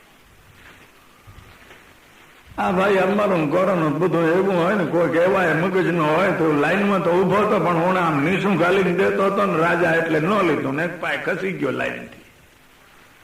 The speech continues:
રાજાને ધ્યાન આવ્યું, આ ચીડ્યા, "પ્રભુ, આ કેમ?" તો કે, "હું આવ્યો તો, તો લેવા, પણ તું બરાબર દેશ હોય ક્યાં? મરેલો મરેલો નીસું ગાલીને દેશ હોય કે કસવાય કસવાય ને, એમાં હું લેવું મારે?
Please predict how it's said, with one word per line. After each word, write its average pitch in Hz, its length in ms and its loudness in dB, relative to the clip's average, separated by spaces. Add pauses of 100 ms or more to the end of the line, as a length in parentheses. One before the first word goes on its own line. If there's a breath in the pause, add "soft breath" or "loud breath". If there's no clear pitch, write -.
(280)
રાજાને 147 500 -2
ધ્યાન 135 400 -2
આવ્યું, 139 260 -4
આ 131 140 -2
ચીડ્યા, 135 400 -4
"પ્રભુ, 139 300 -4
આ 139 300 -2
કેમ?" 175 240 -4 (1500)
તો 185 100 -4
કે, 190 80 -2
"હું 180 300 0
આવ્યો 175 220 2
તો, 190 140 -2
તો 196 120 0
લેવા, 190 300 2
પણ 196 180 0
તું 185 260 -2
બરાબર 180 320 0
દેશ 175 340 0
હોય 202 120 2
ક્યાં? 190 300 0
મરેલો 190 320 2
મરેલો 190 360 2
નીસું 175 400 0
ગાલીને 196 520 0
દેશ - 100 0
હોય 160 140 2
કે 131 320 -2 (800)
કસવાય 185 440 0
કસવાય 156 480 0
ને, 135 100 -2
એમાં 175 200 -2
હું 190 160 0
લેવું 135 280 0
મારે? 123 260 -2